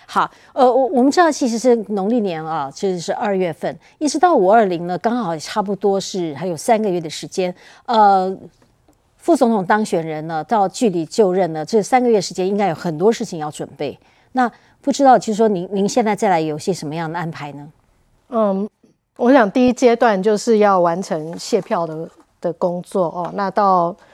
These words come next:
Speaker 2: 其实最近也才刚走了一轮，那我很遗憾中间有几天，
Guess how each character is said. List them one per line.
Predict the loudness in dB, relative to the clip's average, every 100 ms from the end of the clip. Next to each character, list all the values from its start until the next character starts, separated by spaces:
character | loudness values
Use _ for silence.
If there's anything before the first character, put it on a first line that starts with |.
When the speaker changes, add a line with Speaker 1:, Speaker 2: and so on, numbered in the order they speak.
| _ _ _ _
Speaker 2:
其 | -6 -2
实 | -2
最 | 4 4
近 | 4 0
也 | 0
才 | -4 -2 -2
刚 | 0 0 0 -4 -6
走 | -2 0
了 | 0
一 | -2 -2
轮， | -2 -2 0
那 | 2
我 | 4 2
很 | 0
遗 | -2 -2
憾 | -2 -2
中 | -2 -4
间 | -2 -2 -2
有 | -4 -6
几 | -8 -10
天， | -2 -2 -2 -6